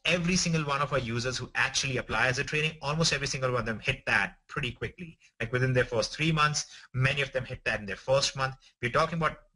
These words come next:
gross sales, not net profit, okay? And the reason is pretty simple. Uh, we want to encourage the average user who first comes in, we want to encourage them to go ahead and build up fast. And the benefit of doing it this way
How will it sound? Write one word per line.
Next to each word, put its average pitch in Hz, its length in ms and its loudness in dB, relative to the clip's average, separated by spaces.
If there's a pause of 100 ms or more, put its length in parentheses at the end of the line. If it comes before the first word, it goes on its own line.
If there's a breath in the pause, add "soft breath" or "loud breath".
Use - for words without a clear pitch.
gross 151 320 2
sales, 143 640 2
not 120 380 -2
net 113 280 -2
profit, 98 400 -6 (400)
okay? 175 260 -2 (960)
And 135 80 0
the 147 80 4
reason 180 260 4
is 156 80 0
pretty 156 160 -4
simple. - 320 -2 (460 loud breath)
Uh, 127 380 2
we 170 160 4
want 202 180 2
to 175 80 0
encourage 160 460 2
the 147 200 -8
average 139 520 0
user 131 220 0
who 113 100 -8
first 139 400 0
comes 147 180 -2
in, 139 140 -2
we 135 60 -6
want 131 120 0
to 113 60 -2
encourage 127 340 2
them 123 280 -2
to 110 60 -8
go 117 220 2
ahead 123 400 0
and 107 160 -6
build 117 180 0
up - 160 -6
fast. - 380 -4 (380 loud breath)
And 135 100 2
the 135 60 2
benefit 196 420 0
of 151 120 2
doing 156 200 0
it 127 140 -4
this - 200 0
way 117 300 -4